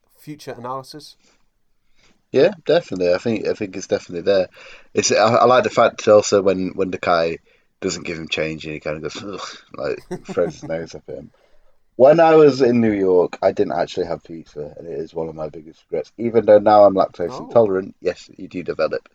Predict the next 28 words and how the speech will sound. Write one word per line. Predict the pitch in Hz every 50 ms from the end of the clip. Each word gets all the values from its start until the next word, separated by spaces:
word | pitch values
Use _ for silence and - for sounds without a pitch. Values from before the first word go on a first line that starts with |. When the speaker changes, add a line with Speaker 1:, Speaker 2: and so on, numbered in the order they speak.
| _ _ _ _ _ _ _ _
Speaker 2:
intolerances | 85 85 - - 80 76 73 73 78 76 - - 73 69 - _
after | - 127 131 - - _ - 90 98 - _ _ _ _ _ _ _ _ _ _ 85
you're | 90 87
bur-, | 76 - 87 87 87 87 78 - - _
born, | - 90 92 95 98 98
unfortunately. | 92 - - 95 87 76 - - 95 95 85 95 101 110 -
I | - 101 110
would | 107 101 -
still | - - 110 107
have | 101 90 -
pizza. | - 113 107 - - - 78 - - - - - - -
However, | 139 139 - - _ 147 175 220 180 123 98 107 147 -
I | - 127 127
did | 117 - - 170 160
have | 147 147 143 143
shawarma, | 127 - - - 131 151 160 151 113 90 98 127
which | 147 127 -
is | 135 127
very | 123 139 143 139
much | 131 127 131 -
like | 143 127 -
crab | - 170 156 -
kolache. | - 92 185 180 - - - - - -
Speaker 1:
And | 175 180 175
speaking | - - - 202 202 190 _ 175 165
of | 151 135 117 -
that, | 170 180 180 185 - -
uh, | - 135 135 131 127 127 131